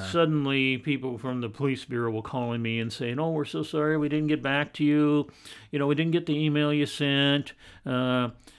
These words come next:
b-, you know, lots of excuses. Um, and I don't know exactly what they did, but they assured me,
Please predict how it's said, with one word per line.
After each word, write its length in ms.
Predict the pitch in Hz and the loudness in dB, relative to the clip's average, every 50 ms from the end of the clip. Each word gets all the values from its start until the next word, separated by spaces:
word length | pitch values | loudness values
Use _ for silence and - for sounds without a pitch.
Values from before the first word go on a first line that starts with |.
| _ _ _ - | _ _ _ -12
b-, 320 | - 135 147 135 131 - - _ _ - | -10 -8 -8 -8 -8 -10 -10 _ _ -4
you 100 | 185 202 | 0 2
know, 160 | 160 135 135 | 2 4 6
lots 220 | 147 170 175 - - | 6 6 4 4 -2
of 60 | 135 | -6
excuses. 720 | 123 - - - - 135 123 117 - - 101 98 - - _ _ _ - _ _ - - - - - | -6 -6 -8 -4 0 0 0 0 -2 -6 -14 -14 -16 -18 _ _ _ -20 _ _ -20 -20 -20 -20 -12
Um, 420 | - 113 110 113 113 117 113 113 107 - _ _ _ _ _ _ | -8 -4 -2 -2 0 -2 -2 -4 -10 -16 _ _ _ _ _ _
and 140 | - 135 147 | -4 2 4
I 60 | 156 165 | 4 4
don't 220 | 185 208 190 175 | 4 2 2 2
know 120 | 165 160 156 | 2 2 2
exactly 540 | 131 120 117 143 143 151 165 160 165 151 | 2 2 0 2 2 2 2 2 2 0
what 200 | 139 135 143 143 | 2 0 -2 -2
they 120 | - 147 131 | -2 -2 -2
did, 340 | 110 131 135 135 127 117 110 | 0 2 2 2 2 0 -6
but 160 | 117 113 - | -10 -8 -6
they 180 | 127 123 123 123 | -4 -4 -2 -4
assured 480 | 117 - - - 143 143 139 139 127 123 | -6 -8 -6 -4 -2 -2 -2 -2 -4 -4
me, 420 | 127 127 127 127 123 120 - - | -4 -2 -2 0 -2 -4 -6 -8